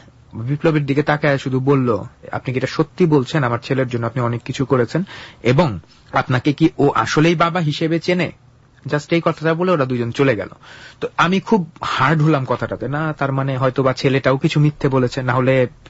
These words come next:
এই কথাটা তো বলতে পারে না, মুখের উপরে এত মিথ-, মানে, যদি মিথ্যে হতো সামনাসামনি তো আর বলতে পারে না। তারপর আচ্ছা, ঠিক আছে,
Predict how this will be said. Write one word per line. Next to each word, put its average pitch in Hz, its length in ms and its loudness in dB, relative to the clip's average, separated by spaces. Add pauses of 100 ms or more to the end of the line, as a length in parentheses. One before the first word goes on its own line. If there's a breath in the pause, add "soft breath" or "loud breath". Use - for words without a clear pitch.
(160)
এই 160 160 4
কথাটা 147 280 0
তো 151 100 0
বলতে 160 300 2
পারে 120 180 0
না, 110 80 -2
মুখের 143 320 2
উপরে 147 260 2
এত 131 160 0
মিথ-, - 440 -6
মানে, 110 300 -4 (420 loud breath)
যদি 127 160 0
মিথ্যে 180 320 4
হতো 185 260 2
সামনাসামনি 165 520 0
তো 156 100 0
আর 143 60 2
বলতে 139 240 0
পারে 95 200 -6
না। - 140 -16 (140)
তারপর 147 340 -2
আচ্ছা, 139 200 -4
ঠিক 139 200 -4
আছে, 135 360 0